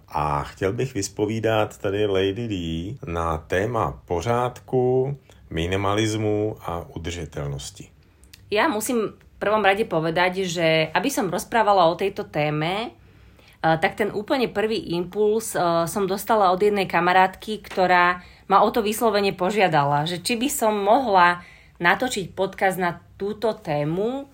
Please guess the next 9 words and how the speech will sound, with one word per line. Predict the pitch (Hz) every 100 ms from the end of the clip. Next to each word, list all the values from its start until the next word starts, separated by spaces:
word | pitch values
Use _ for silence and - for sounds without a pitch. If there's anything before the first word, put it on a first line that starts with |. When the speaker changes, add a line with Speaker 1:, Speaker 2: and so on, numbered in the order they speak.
| - - - - _ - 170 165 165
Speaker 2:
a | - - 175
či | 180 262
by | 262
som | 285
porozprávala | 190 214 262 - 196 185 180
ľuďom | 175 196 196 196 190 185 180 180 -
o | 185
tom, | 202 202 180
ako | - -